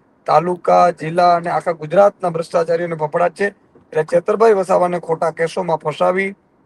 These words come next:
ચેતરભાઈ વસાવા ઉપર હુમલો કરવાની જે ભીતિ છે મને કે હુમલો કરી શકે છે.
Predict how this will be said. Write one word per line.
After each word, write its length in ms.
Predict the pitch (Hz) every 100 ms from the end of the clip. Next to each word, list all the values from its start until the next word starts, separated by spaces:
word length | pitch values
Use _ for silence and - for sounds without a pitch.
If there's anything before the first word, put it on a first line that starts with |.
| -
ચેતરભાઈ 360 | 160 185 180
વસાવા 320 | 180 175 170 170
ઉપર 200 | 165 151
હુમલો 340 | 131 147 196
કરવાની 540 | 196 196 202 196 196
જે 260 | 190 190 208
ભીતિ 360 | 175 175 190 185
છે 100 | 196
મને 240 | 190 196
કે 100 | 196
હુમલો 260 | 180 180 196
કરી 200 | 190 190
શકે 300 | 196 196
છે. 100 | 185